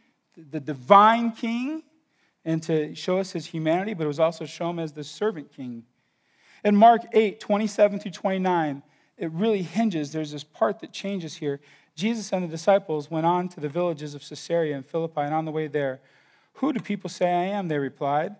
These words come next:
"Some say John the Baptist, others say Elijah, and still others one of the prophets."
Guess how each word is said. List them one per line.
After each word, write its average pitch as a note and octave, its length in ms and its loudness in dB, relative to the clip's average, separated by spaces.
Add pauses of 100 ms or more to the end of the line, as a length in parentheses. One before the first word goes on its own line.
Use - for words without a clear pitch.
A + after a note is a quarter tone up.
(160)
"Some F3 320 0
say E3 240 -2
John E3 260 4
the E3 60 -4
Baptist, D#3 480 0
others D#3+ 200 -4
say E3 160 -2
Elijah, D3+ 540 0
and - 100 -6
still D3+ 300 -4
others D#3 320 2
one D3 100 -2
of C#3+ 60 -2
the C#3+ 60 -6
prophets." D#3 560 -4